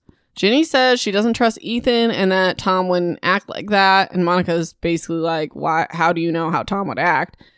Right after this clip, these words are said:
And Ginny explains that one time Tom pulled her dad over for drunk driving and her mom couldn't get off work to pick them up from the police station.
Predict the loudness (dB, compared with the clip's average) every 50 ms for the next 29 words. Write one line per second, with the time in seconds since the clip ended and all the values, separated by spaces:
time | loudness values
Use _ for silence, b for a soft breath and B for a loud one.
0 | b b b 0 0 2 2 2 0 0 -2 -2 -4 -4 -4 -2 -2 -2 0 0
1 | 0 -2 0 0 0 0 0 0 0 0 2 2 2 2 2 0 -2 B B B
2 | B B -6 -2 2 2 2 2 2 0 0 2 2 4 4 2 0 0 0 0
3 | 0 2 2 2 2 4 4 2 2 2 2 2 2 2 2 2 2 2 2 4
4 | 4 2 2 0 0 -2 -2 -2 0 0 0 2 2 2 0 0 -2 -2 -2 -4
5 | -4 -2 -2 -2 0 0 0 0 0 0 0 -2 -2 -2 -2 -2 0 2 0 0
6 | 0 0 -2 -2 0 -2 -6 -4 -4 -4 -4 -2 -2 -2 -2 -4 -4 -6 -6 -6
7 | -6 -8 -8 -8 -6 -6 -6 -4 -2 -2 -2 -2 -2 -2 -2 0 0